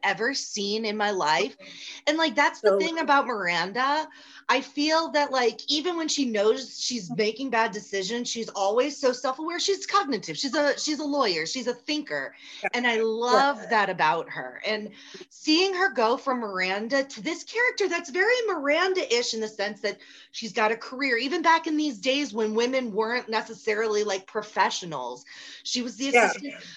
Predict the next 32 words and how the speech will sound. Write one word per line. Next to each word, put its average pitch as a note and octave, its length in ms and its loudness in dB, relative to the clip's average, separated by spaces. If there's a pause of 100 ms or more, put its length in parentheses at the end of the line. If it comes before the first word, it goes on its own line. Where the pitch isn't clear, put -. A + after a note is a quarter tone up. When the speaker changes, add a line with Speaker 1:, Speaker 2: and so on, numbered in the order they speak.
(220)
Speaker 1:
Oh B3 120 4
my C#4 160 4
God, G#3+ 360 2
do G3+ 120 -4
you E4+ 140 6
see D4+ 380 0
Donald G#3+ 380 2
Trump G3 380 -2
with G3 200 -2
the F#3 60 0
mayor E3+ 760 0
in, G#3+ 340 -2
uh, F#3 300 4
Ratchet? F3 640 2
Like, G3 420 2
did F3+ 220 -4
you C#4+ 100 0
see, D#4+ 240 -2
like, C#4+ 180 4
the C4+ 100 -2
similarities B3 1300 -2
of, G#3+ 200 2
like, G#3 300 0
the G3+ 180 0
disgusting A#3+ 760 0
Speaker 2:
Mm-hmm. A#3+ 80 -4
Speaker 1:
mayor G#3 340 2
and G#3+ 120 2
our G3+ 160 0
disgusting G#3 640 -4
American G3 400 -4
president? F#3+ 560 -4